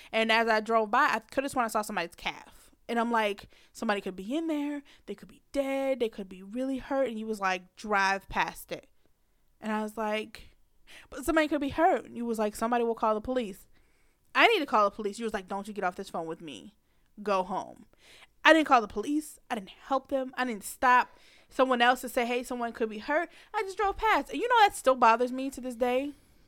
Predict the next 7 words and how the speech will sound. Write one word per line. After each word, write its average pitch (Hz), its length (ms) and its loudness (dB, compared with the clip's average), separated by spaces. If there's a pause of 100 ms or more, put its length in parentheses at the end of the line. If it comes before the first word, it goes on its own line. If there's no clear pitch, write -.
that 220 260 2
someone 302 400 0
could 262 260 2
have 233 380 0 (400)
been 220 240 8
hurt, - 720 0 (320)
almost 202 400 -4